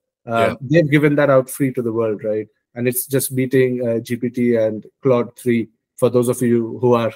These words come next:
Speaker 1: sort of geeky in this space. It's beating them, uh, these two models, in a lot of performance areas.
Speaker 2: I
Speaker 1: So
Speaker 2: switched. <laughs>
Speaker 1: Exactly. See?
Speaker 2: Yeah,
Speaker 1: So
Speaker 2: I
Speaker 1: I think
Speaker 2: switched.
Speaker 1: and, and that's the value. That's the value that this can give.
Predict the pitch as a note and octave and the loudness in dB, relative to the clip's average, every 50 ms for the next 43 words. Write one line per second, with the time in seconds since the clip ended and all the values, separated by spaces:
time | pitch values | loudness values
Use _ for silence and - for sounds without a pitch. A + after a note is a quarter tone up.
0 | - _ _ - - - B2+ A#2 A2 A2+ B2 A#2+ B2 B2 A#2+ A#2 A2 A2+ A2+ A2+ | -8 _ _ -10 -6 -4 -4 -4 -4 -2 -4 -2 0 0 0 0 0 -2 -6 -6
1 | - - A#2 A2 G#2+ - - - _ _ - B2+ - A#2+ A#2+ C#3 C#3 C#3 D3 C3+ | -6 -6 -6 -6 -6 -8 -10 -18 _ _ -8 -8 -4 0 2 4 4 4 4 0
2 | B2+ A#2+ B2 A#2 A2 A2 - _ _ _ _ _ _ - B2 A#2 A#2+ B2+ B2+ - | 2 2 2 0 0 -6 -12 _ _ _ _ _ _ -14 -10 -6 -4 -4 -4 -2
3 | - C3 B2+ B2 A#2+ A2+ G#2+ A#2+ A#2 G#2+ - - C3+ B2 A#2+ A#2+ C3 B2 A#2+ A#2+ | -2 0 0 0 0 0 0 -2 -2 -4 -6 -6 -6 -6 -6 -4 -4 0 2 4
4 | B2 B2+ C3 B2 - - G#2+ - - A#2+ A2+ A2+ A2 G#2+ - A2 G#2+ G#2 G#2 G#2 | 4 4 2 0 -2 -4 -6 -4 -4 -4 -4 -4 -8 -8 -8 -8 -6 -6 -6 -8
5 | G2+ - - - _ _ _ - A#2 B2+ B2 C3 B2+ B2+ B2+ A2+ A2 - - - | -8 -10 -14 -18 _ _ _ -2 0 2 4 6 8 8 8 8 6 2 -6 -14
6 | _ _ _ _ _ _ _ _ - F3+ E3+ - - - _ _ - - - - | _ _ _ _ _ _ _ _ -10 -10 -10 -12 -20 -20 _ _ -16 -16 -16 -14
7 | D3 - _ _ _ - C3 B2 B2+ D3+ C#3+ C3+ B2+ A#2 A2+ - D#3+ D#3+ D#3+ E3 | -16 -20 _ _ _ -2 -2 0 2 0 0 0 -2 -6 -4 -2 -2 0 2 2
8 | F3 D#3+ - - G#3 F#3+ - - F3+ E3 - D#3+ - - - - E3 D#3+ - - | 2 2 4 4 4 4 4 4 0 -2 0 -2 -2 -4 -4 0 0 0 0 0
9 | G3+ E3+ - - _ _ _ _ _ _ _ _ _ _ _ _ _ _ _ _ | -6 -8 -8 -10 _ _ _ _ _ _ _ _ _ _ _ _ _ _ _ _
10 | - E3 F3 F#3 F3+ E3+ E3+ D#3 D#3 D#3+ - - - E3 D#3+ E3+ F3+ E3+ C3+ A#2+ | -4 -4 -2 0 0 0 2 2 2 0 0 0 0 2 4 4 4 4 2 0
11 | A2+ C3+ C#3 C#3 - D#3+ C#3 C#3 C#3 C#3+ C#3+ D3+ C#3+ C#3+ C#3 B2+ C3+ B2+ - - | 2 0 0 0 0 -4 0 0 2 2 2 0 -2 -2 -2 -2 -4 -8 -6 -6
12 | C#3+ C3 B2 A#2 A2+ G2+ | -6 -6 -6 -6 -8 -8